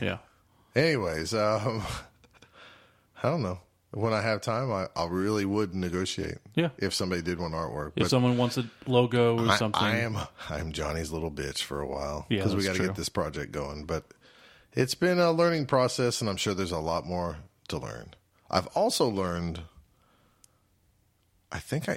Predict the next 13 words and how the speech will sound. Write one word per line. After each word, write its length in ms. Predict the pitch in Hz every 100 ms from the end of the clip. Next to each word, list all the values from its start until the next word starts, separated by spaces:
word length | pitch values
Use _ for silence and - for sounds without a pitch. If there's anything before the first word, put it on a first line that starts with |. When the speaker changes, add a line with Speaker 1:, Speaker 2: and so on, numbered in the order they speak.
| -
Speaker 2:
am 260 | 90 95
kinda 260 | - - 113
getting 240 | - - - -
drunk. 300 | - - - - - -
Speaker 1:
Oh, 220 | 110 110 - -
no 420 | 139 101 98 107 107
shit. 460 | - 92 - - - - - - -
Yeah. 160 | 101 87 - _ _ _ _ _ _ _ _ _ _ _ -
Speaker 2:
I 60 |
didn't 180 | 110 135
have 180 | 117 123
that 180 | 123 -
many. 300 | 78 65